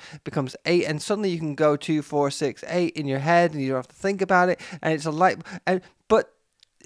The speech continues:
using, knowing that fact of ma-, multiplication doesn't really work until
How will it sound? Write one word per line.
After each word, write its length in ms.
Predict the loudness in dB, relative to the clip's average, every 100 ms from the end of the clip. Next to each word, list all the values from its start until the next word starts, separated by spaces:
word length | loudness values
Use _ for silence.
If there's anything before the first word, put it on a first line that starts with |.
| -16
using, 1080 | -10 -2 2 2 2 -4 -4 -6 -10 -6 2
knowing 480 | 6 8 6 0 2
that 300 | 4 4 0
fact 520 | 2 6 6 4 -6
of 200 | -6 -4
ma-, 240 | 0 -2
multiplication 1000 | 0 -2 -2 -6 -12 -4 -4 -2 -6 -4 2
doesn't 340 | 2 2 -6
really 420 | -2 2 2 0
work 440 | 0 4 6 4 0
until 680 | -8 -6 0 4 6 4 0